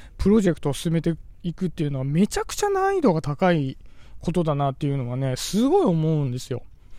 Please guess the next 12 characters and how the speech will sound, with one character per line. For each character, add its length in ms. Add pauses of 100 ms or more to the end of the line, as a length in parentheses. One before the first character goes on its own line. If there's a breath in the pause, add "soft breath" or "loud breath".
(420 soft breath)
ま 60
あ、 40
だ 120
か 140
ら 100
こ-、 140
だ-、 180 (180)
だ 200
か 200
ら 120
こ 180
そ、 420